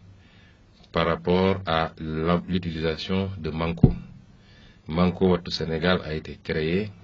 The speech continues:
et j'en étais un des acteurs. Et les textes, nous les avions amendés nous-mêmes en exigeant un certain nombre de choses, particulièrement moi-même et l'ancien Premier ministre Abdoul Mbaye.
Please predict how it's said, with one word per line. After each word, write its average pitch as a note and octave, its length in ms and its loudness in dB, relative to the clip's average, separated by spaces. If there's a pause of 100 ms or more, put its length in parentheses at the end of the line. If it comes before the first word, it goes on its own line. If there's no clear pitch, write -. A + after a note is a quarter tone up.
(160)
et D2+ 460 -4 (720)
j'en E2+ 320 4
étais F#2+ 360 2
un F2 80 0
des D2+ 220 -4
acteurs. - 480 -10 (680)
Et E2+ 120 2
les E2 140 4
textes, - 580 2 (100)
nous F2 180 0
les E2+ 200 4
avions E2 360 -2
amendés D#2+ 440 -4
nous-mêmes F2 480 2 (260)
en D#2+ 160 -4
exigeant E2+ 560 0
un E2+ 100 -4
certain F2 280 -4
nombre E2+ 180 -2
de E2 80 -8
choses, D#2 520 -8 (480)
particulièrement D#2+ 580 -2
moi-même D#2+ 420 -2
et D#2+ 80 -6
l'ancien D2+ 320 -6
Premier D2 220 -8
ministre D2 320 -8
Abdoul C#2+ 240 -10
Mbaye. E2 260 -2